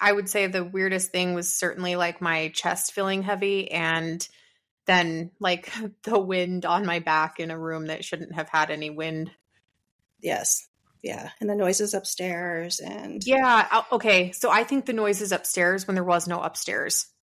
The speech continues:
Speaker 2: Mm-hmm. Yeah.
Speaker 1: Yeah.
Speaker 2: It was definitely like, "What is going on up there?" But we knew there would be nobody there. Even if there was somebody there, guys, like I said before,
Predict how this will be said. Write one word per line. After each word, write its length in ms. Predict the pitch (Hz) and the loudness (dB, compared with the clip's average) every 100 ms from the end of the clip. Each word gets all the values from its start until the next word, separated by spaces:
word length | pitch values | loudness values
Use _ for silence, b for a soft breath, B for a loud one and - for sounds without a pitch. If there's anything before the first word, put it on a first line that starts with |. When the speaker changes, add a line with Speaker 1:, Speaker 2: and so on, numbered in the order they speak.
| 262 | -6
Speaker 2:
Mm-hmm. 600 | 233 190 214 202 208 220 - _ | -6 -4 -4 -2 -2 -4 -10 _
Yeah. 380 | 190 180 170 - | -4 -2 -2 -2
Speaker 1:
Yeah. 20 | |
Speaker 2:
It 40 | 202 | -4
was 140 | 202 | -4
definitely 480 | - 185 - - 208 | -4 -2 -2 -2 -2
like, 200 | 180 175 | -2 -4
"What 140 | 185 | -8
is 140 | - 214 | -8 -10
going 220 | 190 185 | -10 -6
on 160 | 190 202 | -6 -6
up 100 | 185 | -6
there?" 400 | 165 165 165 - _ | -6 -6 -10 -18 _
But 300 | 180 175 - _ | -2 -2 -6 _
we 140 | 202 | -10
knew 180 | 180 175 | -4 -2
there 140 | 185 175 | -2 -2
would 160 | 175 | -6
be 80 | 180 | -8
nobody 320 | 175 170 175 | -6 -6 -4
there. 260 | 185 220 - | 0 0 -2
Even 160 | 277 302 | -2 0
if 120 | 302 | 0
there 140 | 262 | 0
was 220 | 233 240 240 | 0 0 0
somebody 240 | 262 196 | 0 0
there, 140 | 185 | -2
guys, 240 | 175 175 180 | -2 -2 -2
like 140 | 202 | -4
I 60 | 208 | -2
said 160 | 233 | -2
before, 580 | 220 220 208 180 190 240 | -4 -6 -4 -2 -2 -2